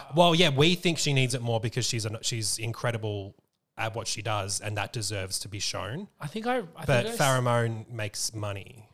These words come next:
Speaker 2: Yeah, it's so
Speaker 1: A World of
Speaker 2: annoying.
Speaker 1: Wonder.
Speaker 2: Sorry, Bonjour Ladies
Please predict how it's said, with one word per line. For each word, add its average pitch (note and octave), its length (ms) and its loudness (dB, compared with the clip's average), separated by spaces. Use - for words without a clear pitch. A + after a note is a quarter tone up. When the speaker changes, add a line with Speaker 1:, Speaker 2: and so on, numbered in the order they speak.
Speaker 2:
Yeah, D3 400 2
it's - 120 -10
so D3 80 -4
Speaker 1:
A B2 60 -2
World G#2+ 160 0
of G2 60 -6
Speaker 2:
annoying. G2+ 180 -6
Speaker 1:
Wonder. F#2 60 -12
Speaker 2:
Sorry, D3+ 180 -2
Bonjour C#3+ 400 0
Ladies A#2 420 -8